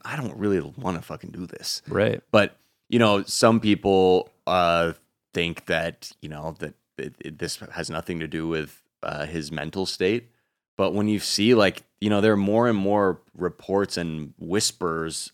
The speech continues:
Speaker 1: like, I don't know how founded they are, but when you see him speaking, uh, clearly his vocabulary has been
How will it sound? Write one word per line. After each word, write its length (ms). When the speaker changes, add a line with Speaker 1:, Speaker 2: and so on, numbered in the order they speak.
Speaker 1:
like, 280
I 60
don't 100
know 60
how 180
founded 600
they 120
are, 160
but 120
when 140
you 100
see 380
him 340
speaking, 580
uh, 60
clearly 320
his 100
vocabulary 760
has 140
been 400